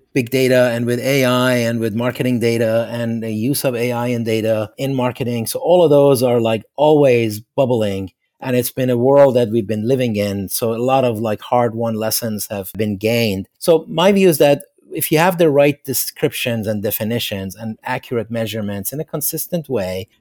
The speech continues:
now you're eligible to have good data. So the next step is good data, good quality data that you trust to guide you. The next thing is that you want all the data.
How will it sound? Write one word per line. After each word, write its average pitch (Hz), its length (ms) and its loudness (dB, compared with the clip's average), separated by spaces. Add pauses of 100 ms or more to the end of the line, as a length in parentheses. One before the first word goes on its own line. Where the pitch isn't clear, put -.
now 208 340 2
you're 156 220 4
eligible 151 440 2
to - 100 -6
have 113 380 -2
good 123 400 2
data. 87 400 -4 (300)
So 110 200 -4
the 107 140 -6
next 175 200 0
step 143 200 0
is 123 100 -4
good 107 260 -4
data, 85 380 -8
good 160 200 -2
quality 139 460 0
data 113 460 -2 (340)
that 117 280 2 (220)
you 107 200 -4
trust - 580 -2 (220)
to - 100 -14
guide 104 440 -4
you. 73 220 -18 (260)
The 131 80 2
next 196 280 2
thing 160 360 0
is 143 140 -2
that 127 160 0
you 131 100 -2
want 131 260 0 (140)
all 165 260 6
the 123 100 4
data. 80 420 -8